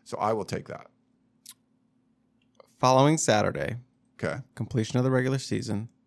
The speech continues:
Speaker 1: Mm-hmm.
Speaker 2: I know you haven't seen every season, but the twenty twenty-two U S C season is the most shocking U S C season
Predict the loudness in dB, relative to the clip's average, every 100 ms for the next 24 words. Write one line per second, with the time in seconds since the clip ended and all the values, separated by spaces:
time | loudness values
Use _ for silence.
0 | -20 -14 -12 -12 -14 _ _ _ _ _
1 | _ _ 0 2 4 4 4 2 2 2
2 | 2 6 6 6 6 4 4 -2 -8 _
3 | _ -10 -6 -2 -2 -2 -4 -2 -2 -2
4 | -4 _ _ _ _ _ _ _ _ _
5 | _ _ _ _ _ -20 -20 _ 6 8
6 | 8 4 4 4 4 2 2 2 2 2
7 | 4 2 4 4 4 2 -2 0 0 0
8 | 0 -2 -4 _ _ _ _ _ _ _
9 | _ _ 0 2 4 6 6 6 8 8
10 | 8 4 4 4 4 4 0 0 0 0
11 | -2